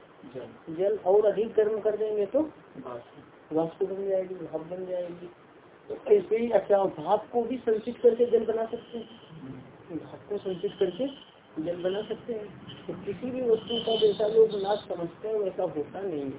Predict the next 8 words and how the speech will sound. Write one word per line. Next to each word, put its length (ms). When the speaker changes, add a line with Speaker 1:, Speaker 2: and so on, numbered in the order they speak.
Speaker 2:
अवस्थान्तरी 680
होती 420
रहती 220
है। 280
अग्नि 320
को 120
जला 280
दो 220